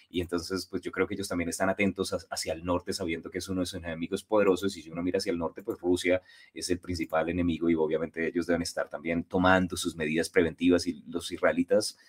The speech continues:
pueden ser de todo, pero no son bobos. <laughs> Ellos, de hecho, tienen buen armamento militar. De hecho, dicen que ellos ya estaban previendo que tal vez Putin, la forma de financiar su, su guerra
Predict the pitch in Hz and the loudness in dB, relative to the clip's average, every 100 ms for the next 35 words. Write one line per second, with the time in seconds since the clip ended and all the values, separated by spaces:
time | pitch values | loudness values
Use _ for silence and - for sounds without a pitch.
0 | - - - _ _ _ _ - 107 117 | -20 -20 -20 _ _ _ _ 4 6 8
1 | 120 - _ _ - 110 120 110 104 92 | 6 6 _ _ 0 8 10 10 8 4
2 | 87 85 85 85 73 - 110 98 117 127 | 2 0 0 2 2 0 2 6 6 6
3 | 101 92 95 92 90 85 - 92 90 85 | 2 2 2 2 2 0 0 0 0 2
4 | 92 90 87 85 85 90 85 85 78 - | 2 4 2 0 0 0 0 0 -2 -4
5 | - - - 107 104 131 127 131 117 117 | -18 -6 6 6 10 8 8 4 2 6
6 | 117 - 117 120 120 101 92 101 123 95 | 4 6 6 4 4 4 6 6 4 4
7 | 92 90 92 85 87 95 98 113 110 104 | 0 -2 -4 -2 0 0 -2 -2 -2 0
8 | 92 90 85 95 101 104 87 82 - 101 | 0 0 0 2 2 0 0 -2 0 4
9 | 98 98 95 - 104 101 - - - - | 6 6 2 -2 -2 -2 -6 -14 -20 -18
10 | - - 98 110 104 92 95 | -4 -2 6 8 10 8 4